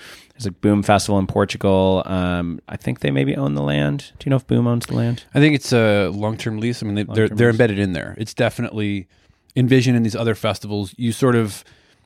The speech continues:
Speaker 2: you'll do the weekend thing for a while, and then it's like, "Oh, what," both pragmatically and emotionally, like, "What investments can we make in this property, whether it's growing our own food or whether it's composting toilets?"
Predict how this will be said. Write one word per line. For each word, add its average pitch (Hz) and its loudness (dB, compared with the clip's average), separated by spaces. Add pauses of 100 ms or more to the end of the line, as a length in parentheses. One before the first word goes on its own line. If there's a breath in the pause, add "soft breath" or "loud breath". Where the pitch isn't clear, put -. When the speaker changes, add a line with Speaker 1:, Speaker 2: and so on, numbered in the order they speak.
(420 soft breath)
Speaker 2:
you'll 131 2
do 151 4
the 135 4
weekend 123 2
thing 101 -2
for 101 -8
a 95 -4
while, 82 -6 (600 soft breath)
and 113 2
then 120 2
it's - -4
like, 107 0
"Oh, 175 4
what," 117 0 (340)
both 117 0
pragmatically 107 0
and 101 -4
emotionally, 117 2
like, 95 -2
"What 117 6
investments 107 0
can - 0
we 101 4
make 98 2
in 98 -2
this 92 -4
property, 95 0
whether 90 -2
it's - -6
growing 87 -4
our 78 -6
own 76 -6
food 170 4
or 90 -6
whether 90 -4
it's - -8
composting 85 -8
toilets?" - 0